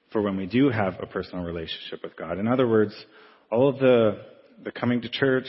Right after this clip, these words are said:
singing songs, even reading the Word and, and practicing the things that we feel we're supposed to do, our beliefs and so on, if we don't have a connection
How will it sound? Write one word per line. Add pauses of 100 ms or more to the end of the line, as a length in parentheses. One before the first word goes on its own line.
(160)
singing
songs, (220)
even
reading
the
Word
and,
and (140)
practicing
the
things
that
we
feel
we're
supposed
to
do, (400)
our
beliefs (520)
and (100)
so
on, (720)
if
we
don't
have (340)
a
connection